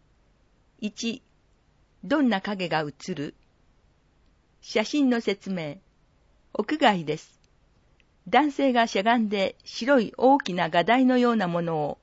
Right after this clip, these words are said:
先の方を地面について持っています。子供三人と母親がそれに向かって立ち、写った影を見ています。後ろにも大人が一人見ています。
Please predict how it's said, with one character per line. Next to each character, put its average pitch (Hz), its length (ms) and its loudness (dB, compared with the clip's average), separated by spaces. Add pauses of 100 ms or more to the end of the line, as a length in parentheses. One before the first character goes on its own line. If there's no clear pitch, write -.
(100)
先 - 320 -4
の 294 140 2
方 269 260 4
を 170 100 2
地 175 160 -6
面 226 220 0
に 160 100 -6
つ - 140 -10
い 165 120 -6
て - 280 -4 (100)
持 208 100 -4
っ 208 40 -4
て - 180 -8
い 143 120 -4
ま 131 160 -8
す。 - 160 -20 (1160)
子 226 140 -2
供 294 220 2
三 285 260 0
人 254 220 2
と 170 160 -2
母 175 320 -2
親 196 260 -2
が 160 220 -6 (380)
そ 240 140 2
れ 285 120 4
に 269 100 4
向 247 120 2
か 226 100 0
っ 226 100 -4
て 208 120 -6
立 202 220 -6
ち、 180 320 -12 (140)
写 196 220 -8
っ 277 40 -4
た 202 200 -6
影 170 300 -4
を 147 80 -6
見 185 120 -6
て 165 140 -2
い 143 160 -6
ま 131 140 -8
す。 - 140 -20 (1120)
後 262 320 0
ろ 269 40 6
に 247 120 4
も 196 380 -2
大 180 80 -4
人 233 160 4
が 214 240 2
一 202 240 -4
人 156 180 -6
見 185 140 -6
て 165 120 0
い 147 140 -2
ま 135 160 -8
す。 - 160 -20